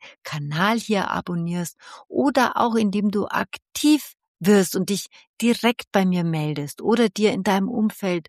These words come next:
eine Trauergruppe suchst, eine Trauerbegleitung, einen Psychologen.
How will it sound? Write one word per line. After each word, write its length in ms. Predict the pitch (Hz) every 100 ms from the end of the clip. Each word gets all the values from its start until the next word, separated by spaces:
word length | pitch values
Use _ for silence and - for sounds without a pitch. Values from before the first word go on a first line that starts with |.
| -
eine 320 | - 220 202 -
Trauergruppe 960 | - 180 190 180 - 180 - 175 165
suchst, 580 | 151 165 175 165 151 -
eine 280 | - 175 165
Trauerbegleitung, 960 | - 156 160 156 156 139 139 143 147
einen 160 | 143 160
Psychologen. 880 | - 165 - 156 147 147 143 143